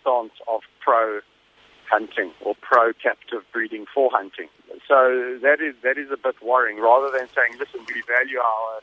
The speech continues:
tourism in this country, which generates far more income, we value the hunting industry higher." So I think from international pressure, then one is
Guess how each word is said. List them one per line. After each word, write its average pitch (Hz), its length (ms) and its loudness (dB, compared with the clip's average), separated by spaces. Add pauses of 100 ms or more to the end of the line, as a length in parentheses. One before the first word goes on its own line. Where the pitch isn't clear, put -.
(120)
tourism 123 580 -8 (440)
in 110 120 -20
this 110 200 -14
country, 113 340 -6
which 110 260 -12
generates 120 440 -2 (100)
far 135 220 4
more 113 300 -4 (360)
income, 120 420 -6 (160)
we 113 120 -8
value 123 340 2
the 110 120 2
hunting 120 420 -2
industry 107 640 -8 (340)
higher." 120 380 4 (280)
So 127 540 0 (260)
I 127 180 0
think 175 200 -8
from 139 240 -2
international 131 680 -6
pressure, 120 520 -2 (840)
then 127 320 -4
one 123 300 0
is 110 100 -10